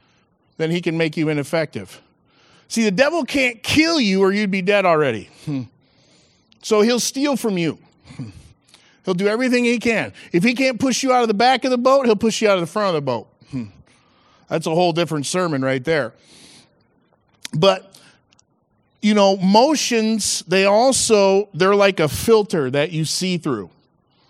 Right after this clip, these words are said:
You know, uh, video people, people who are into video, they got different lenses you can put on a camera that will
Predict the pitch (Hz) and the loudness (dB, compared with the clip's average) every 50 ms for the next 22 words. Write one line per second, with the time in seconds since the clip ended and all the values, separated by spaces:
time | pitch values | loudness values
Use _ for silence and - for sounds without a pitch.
0 | _ _ _ _ _ _ _ _ 123 139 156 170 170 175 175 170 165 160 156 151 | _ _ _ _ _ _ _ _ -6 -4 -2 0 0 2 0 0 0 0 0 2
1 | 147 143 135 135 156 170 175 180 180 175 180 190 185 175 185 170 147 185 175 - | 2 0 0 -2 -2 -2 0 0 -2 -2 -2 -4 -6 -6 -6 -6 -4 -4 -4 -2
2 | 160 160 165 165 165 160 147 135 151 160 160 165 165 160 156 151 160 160 151 139 | -2 -2 -2 -2 -2 -4 -4 -4 -4 -2 -2 0 0 0 0 0 -2 -2 -2 -4
3 | 160 165 156 180 165 151 151 160 165 170 165 170 165 160 170 165 - 170 160 156 | -6 -6 -6 -6 -6 -4 -4 -2 -2 -2 -2 -4 -4 -4 -6 -6 -6 -6 -6 -4
4 | 175 170 160 160 160 160 151 - 175 170 165 160 170 170 160 156 147 143 147 151 | -2 -2 -2 -2 -4 -6 -6 -6 -6 -4 -4 -4 -4 -4 -2 -2 -2 -4 -4 -4
5 | 151 143 143 135 131 | -4 -4 -4 -6 -8